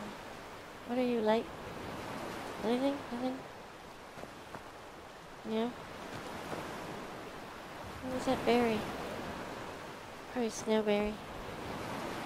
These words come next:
Okay, get out of the bush. Okay, I just want to look first. Okay.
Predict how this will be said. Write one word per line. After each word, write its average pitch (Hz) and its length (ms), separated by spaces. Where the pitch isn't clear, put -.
Okay, 208 240
get 247 100
out 269 80
of 254 60
the 247 60
bush. 254 320
Okay, 214 280
I 240 40
just 247 140
want 254 120
to 254 80
look 220 180
first. 196 320
Okay. 202 180